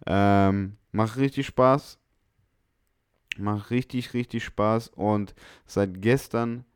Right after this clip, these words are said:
bin ich tatsächlich wieder so ein bisschen auf alten Young Horn. Ich will neue, ich will neuen Mucke von Julian haben.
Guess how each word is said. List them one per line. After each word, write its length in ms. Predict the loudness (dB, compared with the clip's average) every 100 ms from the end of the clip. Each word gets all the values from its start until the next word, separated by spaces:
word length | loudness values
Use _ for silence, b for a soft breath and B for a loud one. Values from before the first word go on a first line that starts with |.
| _ _
bin 120 | -6 -6
ich 80 | -4
tatsächlich 480 | -4 -2 -2 -4
wieder 180 | -4 -4
so 80 | -2
ein 60 | -4
bisschen 240 | -6 -4
auf 180 | -4 -2
alten 240 | -2 0 2
Young 240 | 2 4
Horn. 220 | 4 4
Ich 120 | 2 -2
will 100 | -2
neue, 280 | 2 2
ich 220 | 2 -2 -2
will 100 | -2
neuen 380 | 0 0 0
Mucke 220 | -2 -2 -4
von 260 | 0 0
Julian 320 | 2 4 4 2
haben. 200 | -2